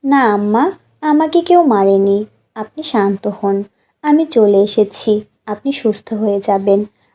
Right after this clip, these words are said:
আপনার আর কষ্ট হবে না।" হঠাৎ ফরিনার চোখে ক্রোধের আগুন জ্বলে উঠল। "আমি যদি মইরা যাই, তুমি বাবুর বাপের মাথাটা কাইট্টা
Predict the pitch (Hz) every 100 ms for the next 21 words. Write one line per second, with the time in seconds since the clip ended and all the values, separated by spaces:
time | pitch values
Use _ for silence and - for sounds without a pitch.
0 | _ 277 254 - 302 320 330 214 214 -
1 | 220 208 196 196 196 214 - _ _ _
2 | _ - 220 220 220 - 220 208 208 214
3 | 208 196 196 - 330 294 285 - _ 311
4 | 285 262 302 320 220 214 214 269 254 202
5 | 196 190 196 - - 202 208 - _ _
6 | - 285 311 311 320 330 233 208 214 247
7 | 339 262 311 - _ 240 233 220 190 190
8 | 208 214 214 233 202 185 - 214 233 -
9 | 180 - _ 277